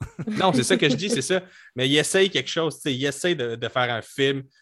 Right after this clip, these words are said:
Speaker 2: euh, de science-fiction avec deux mille piastres puis une gang de chums, tu sais. Puis ça va être raté à des endroits. Puis à des endroits, tu vas avoir des petites pépites que tu vas faire genre, « Ah, Chris, c'est surprenant, c'est génial, ça. » Ou des fois, ça va juste, tu vas juste te moquer du film.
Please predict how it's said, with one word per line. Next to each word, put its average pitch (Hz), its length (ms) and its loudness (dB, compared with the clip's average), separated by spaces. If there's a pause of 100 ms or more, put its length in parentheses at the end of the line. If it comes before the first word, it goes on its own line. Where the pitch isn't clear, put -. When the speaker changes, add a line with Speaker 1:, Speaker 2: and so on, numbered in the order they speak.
(180)
Speaker 2:
euh, 107 100 -6
de 110 120 -2
science-fiction 135 800 0
avec 110 600 -2
deux 123 220 -2
mille 120 220 -4
piastres 127 500 -2
puis 113 100 -6
une 110 120 -8
gang 107 240 -4
de 104 100 -10
chums, 113 360 -4
tu - 60 -14
sais. 120 200 -6 (420)
Puis - 160 -6
ça 127 160 0
va 170 100 4
être - 120 -4
raté 165 640 0
à 120 120 0
des 127 220 0
endroits. 135 360 -2
Puis 139 100 0
à 131 40 0
des 143 160 -6
endroits, 160 260 -2
tu 180 100 -8
vas 160 80 -2
avoir 143 40 0
des 143 60 -6
petites - 180 -16
pépites 151 240 -6
que 135 60 -2
tu - 60 -12
vas 127 80 -8
faire 123 140 4
genre, « 131 240 -2 (240)
Ah, 208 120 4
Chris, 208 320 2
c'est 165 100 -2
surprenant, 156 400 2
c'est 139 160 -4
génial, 135 400 -4
ça. » 165 220 -4 (320)
Ou 170 120 -2
des 175 80 6
fois, 220 120 0
ça 175 100 -2
va 143 80 2
juste, 180 200 -2
tu - 60 -6
vas 156 60 0
juste 175 160 -2
te 160 60 2
moquer 131 260 -2
du - 100 -10
film. 143 340 -2